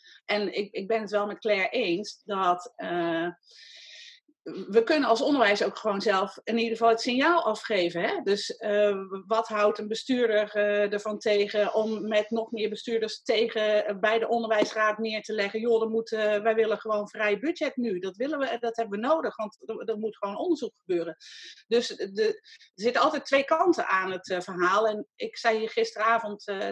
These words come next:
toen hadden we het er even over, toen zei ik van: "Nou ja, het heeft ook iets te maken met positie durven innemen." Hè, dat wat je vraagt van kinderen om op eigen benen te gaan staan en je eigenstandigheid te hand te nemen,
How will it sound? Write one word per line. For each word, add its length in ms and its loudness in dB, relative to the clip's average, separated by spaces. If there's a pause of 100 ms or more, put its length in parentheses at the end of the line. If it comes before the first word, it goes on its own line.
(180)
toen 160 -14
hadden 220 -6
we 60 -20
het 40 -14
er 60 -6
even 200 -6
over, 140 -4
toen 100 -14
zei 120 -6
ik 100 -10
van: 120 -14
"Nou 120 -6
ja, 260 -6 (160)
het 260 -18
heeft 260 -2
ook 160 4
iets 200 -2
te 80 -10
maken 320 -6
met 180 -8
positie 580 0
durven 400 -2
innemen." 640 -2 (560)
Hè, 120 -2
dat 180 4
wat 200 4
je 80 -2
vraagt 460 0
van 160 -6
kinderen 480 2
om 120 -6
op 100 -8
eigen 340 -2
benen 340 -2
te 80 -10
gaan 200 -6
staan 380 -4
en 220 -4
je 120 -4
eigenstandigheid 840 -2
te 60 -10
hand 280 -6
te 80 -10
nemen, 340 0